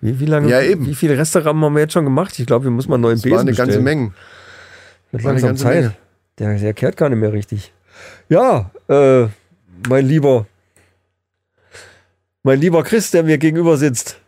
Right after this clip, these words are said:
Speaker 1: mit der Schippe. <laughs>
Speaker 2: Ja, ich hab's auch schon weggestellt. Alles ist, ist alles weg.
Speaker 1: Äh, wir haben Reste noch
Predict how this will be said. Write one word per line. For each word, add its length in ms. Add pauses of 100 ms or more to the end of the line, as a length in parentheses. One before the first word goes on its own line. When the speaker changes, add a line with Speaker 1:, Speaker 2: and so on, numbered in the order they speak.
(320)
Speaker 1:
mit 160
der 100
Schippe. 380 (440)
<laughs> 360 (300)
Speaker 2:
Ja, 240
ich 180
hab's 180
auch 160
schon 140
weggestellt. 500
Alles 300
ist, 180
ist 320
alles 280
weg. 240 (1800)
Speaker 1:
Äh, 60 (760)
wir 140
haben 120
Reste 320
noch 240